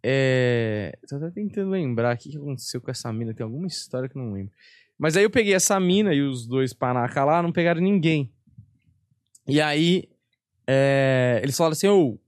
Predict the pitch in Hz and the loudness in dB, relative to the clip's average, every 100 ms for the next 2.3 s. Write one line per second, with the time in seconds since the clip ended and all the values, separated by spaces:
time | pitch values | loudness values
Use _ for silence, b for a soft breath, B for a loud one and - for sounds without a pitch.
0 | _ 110 127 143 135 147 156 156 156 151 | _ -6 -6 -6 -2 0 2 2 2 2
1 | 156 - 151 - 156 156 160 143 147 170 | 0 0 -2 -2 -2 0 0 2 2 2
2 | - - | -4 -12